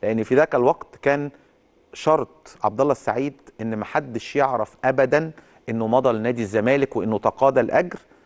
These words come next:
وكان في ذاك الوقت لأن طبعا كانت هتكون حاجة قوية جدا، كان عايز يغير مدارس ولاده، كان عايز ي-، يلعب وال-، وال-، وال-، والغريبة بقى والعجيبة إن عبد الله وهو ماضي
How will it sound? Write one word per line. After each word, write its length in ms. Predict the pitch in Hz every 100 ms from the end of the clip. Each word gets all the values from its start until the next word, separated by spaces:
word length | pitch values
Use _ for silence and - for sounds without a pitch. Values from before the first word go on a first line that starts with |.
| _ - -
وكان 320 | 117 113 151
في 100 | 147
ذاك 200 | 127 135
الوقت 400 | 123 117 143 -
لأن 380 | 117 107 117 117
طبعا 340 | 107 131 123 104
كانت 220 | - 95
هتكون 800 | - 120 123 117 107 101 98 95 _ _ _ _ - -
حاجة 480 | - 127 120 113 98
قوية 320 | - 113 139 127
جدا، 300 | 127 143 175
كان 240 | - 113
عايز 320 | 117 135 113
يغير 360 | 110 127 127 107 - _ -
مدارس 440 | 107 104 127 120 -
ولاده، 560 | 101 123 123 113 117 - _ _ -
كان 160 | 107
عايز 420 | 101 127 117 110
ي-، 680 | 110 107 90 110 - 104 98
يلعب 280 | 139 120 107
وال-، 360 | 113 107 98 -
وال-، 300 | 107 101 95
وال-، 300 | 101 101 92 -
والغريبة 580 | 98 92 92 107 151 147
بقى 220 | 151 139
والعجيبة 540 | 127 113 117 113 85 - _ _ _ _ 107
إن 80 | 101
عبد 280 | 98 104
الله 180 | 143 147
وهو 340 | 123 156 170 160
ماضي 420 | 160 147 101